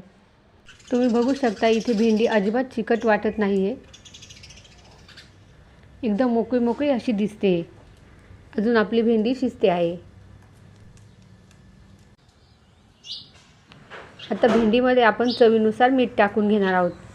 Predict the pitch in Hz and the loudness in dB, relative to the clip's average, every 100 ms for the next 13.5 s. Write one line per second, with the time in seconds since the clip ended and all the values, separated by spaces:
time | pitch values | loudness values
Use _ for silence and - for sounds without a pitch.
0 | - - - - - - - - - - | -20 -20 -20 -20 -20 -20 -20 -20 -20 -4
1 | 202 226 220 240 240 226 220 226 - 233 | 2 4 6 4 4 0 0 -2 -6 -6
2 | 254 220 220 202 202 190 208 330 - - | -4 0 0 2 0 0 -6 -8 -12 -20
3 | - - - - 254 254 220 190 185 185 | -20 -20 -20 0 4 6 6 4 2 -2
4 | 180 185 196 - _ _ _ _ _ - | -4 -6 -10 -16 _ _ _ _ _ -2
5 | 220 220 262 254 226 226 226 220 202 220 | 0 0 -2 0 0 0 0 0 0 -4
6 | 220 - 202 202 220 226 233 247 226 214 | -4 0 0 0 0 2 2 2 2 2
7 | 208 226 - - - _ 214 202 190 180 | 0 -4 -8 -20 -20 _ -4 0 0 2
8 | 262 254 - 196 190 - 170 - _ _ | 0 0 -2 0 -2 -2 -8 -10 _ _
9 | _ _ _ _ - 220 214 214 214 226 | _ _ _ _ 2 2 2 -2 -2 -2
10 | 202 208 233 220 190 185 220 254 233 196 | -4 -4 -2 -2 -2 0 0 0 -2 -4
11 | 180 185 185 190 180 180 180 - _ _ | -4 -4 -4 -4 -4 -6 -8 -14 _ _
12 | - 202 214 208 247 247 269 220 208 202 | -10 -6 -4 -2 0 0 0 0 0 0
13 | 202 180 190 196 202 | -2 -4 -6 -6 -6